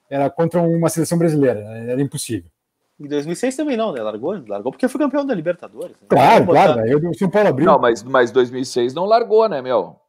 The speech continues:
Speaker 3: Dois mil e seis.
Speaker 1: Não, não é que, não é que tenha largado, Alexandre, mas
Speaker 3: Não.
Speaker 1: é que o São Paulo começou a abrir, o Inter daí começou, como já tinha ganho a Libertadores, né, começou a ter também outro tipo de preocupação, né, também não foi tão atrás do brasileiro como daqui a pouco poderia, enfim.
Speaker 3: Mas não foi, eu acho que foi setenta e um a sessenta e cinco, não foi?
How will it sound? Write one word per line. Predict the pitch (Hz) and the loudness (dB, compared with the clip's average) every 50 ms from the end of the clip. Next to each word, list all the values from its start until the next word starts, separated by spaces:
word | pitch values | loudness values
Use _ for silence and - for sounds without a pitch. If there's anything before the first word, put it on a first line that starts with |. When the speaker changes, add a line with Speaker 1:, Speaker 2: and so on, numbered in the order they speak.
| _ - | _ -6
Speaker 3:
Dois | 107 104 - | -6 -6 -4
mil | 107 117 | -6 -8
e | 120 123 | -10 -8
seis. | - - - - 139 185 220 | -6 -4 -2 0 0 0 0
Speaker 1:
Não, | - - | 2 2
não | 294 311 | 2 2
é | 311 | 0
que, | 320 - 330 | 0 0 0
não | 277 254 277 | 2 2 2
é | 269 | 0
que | 233 | 0
tenha | 294 330 311 | 0 0 2
largado, | 302 302 247 226 269 285 294 | 2 2 2 2 2 2 2
Alexandre, | 277 247 - 202 185 156 | 0 -2 -2 0 2 4
mas | 143 135 | 4 4
Speaker 3:
Não. | 220 | 2
Speaker 1:
é | |
que | 220 | 0
o | - | -2
São | - 220 - | -6 -4 -2
Paulo | 233 240 247 247 | -2 -4 -4 -4
começou | - 240 247 233 220 - 254 | -4 -2 -2 -2 -2 -2 -2
a | 233 | 0
abrir, | 190 170 - 247 262 | 0 0 0 0 0
o | 247 | 2
Inter | 262 254 262 247 | 0 0 -2 -2
daí | 254 262 254 | -2 -2 -2
começou, | 269 254 254 226 - 220 196 | -2 -2 -4 -4 -6 -10 -8
como | - 302 320 285 | -4 -2 0 0
já | 285 233 | 0 0
tinha | - 262 247 | 0 0 0
ganho | 233 247 247 | 2 2 2
a | |
Libertadores, | 247 220 226 220 226 190 156 131 175 240 302 294 240 180 | 2 2 0 0 0 0 -2 0 0 0 2 0 0 -2
né, | 147 156 170 196 196 | -4 -2 -2 -2 -2
começou | - 233 240 269 240 - - 320 339 | -2 0 0 0 0 0 0 0 -2
a | 330 | 0
ter | 330 339 339 339 349 339 311 285 254 | 0 -2 -2 -2 0 0 0 0 0
também | - 226 240 294 294 | 0 0 0 0 0
outro | 269 269 - | 0 -2 -2
tipo | 269 269 | -4 -4
de | 294 269 | -4 -4
preocupação, | - 311 277 - - 320 311 - - - 320 330 330 294 | -4 -4 -6 -4 -4 -2 -2 -2 -2 -2 -2 -2 0 0
né, | 190 156 147 | 0 -2 -2
também | 131 156 175 214 | -2 -4 -4 -2
não | 233 220 - | -2 -4 -4
foi | - - 247 269 | -4 -4 -4 -4
tão | 262 - - 233 254 240 | -2 -2 0 0 2 0
atrás | - - 190 175 | 0 0 -2 -4
do | 156 165 | -2 -2
brasileiro | 170 165 135 143 160 175 180 | -4 -4 -2 -2 -2 -2 -2
como | - 170 165 151 135 | -2 -4 -6 -6 -8
daqui | 120 117 131 123 | -8 -10 -8 -8
a | 104 | -8
pouco | 120 135 - _ | -10 -12 -10 _
poderia, | - 127 110 110 104 113 147 170 151 | -8 -8 -6 -6 -6 -4 -2 -2 -2
enfim. | 117 107 - - | -4 -6 -4 0
Speaker 3:
Mas | 131 131 135 131 | 2 2 2 4
não | 151 151 143 135 | 4 2 2 0
foi, | - - 139 151 202 - - 131 | 0 2 4 4 4 4 2 0
eu | 123 117 120 | 2 4 4
acho | 127 156 170 - | 4 4 2 0
que | - 190 | -2 -6
foi | - - 160 170 190 | -4 -2 0 0 0
setenta | 190 - 185 147 - - 151 170 196 196 196 | 0 -2 -4 -6 -4 -2 -2 -2 -2 -2 -2
e | 175 147 143 | -2 -2 -2
um | 143 151 185 196 | -2 -2 -2 -4
a | 190 | -2
sessenta | 196 196 202 220 | -2 -2 -2 -2
e | 202 | -4
cinco, | - - - - 175 220 208 - 147 | -6 -8 -10 -10 -10 -8 -6 -6 -6
não | 113 107 | -6 -6
foi? | - - 117 135 196 330 269 220 | -4 0 2 2 2 0 -2 -6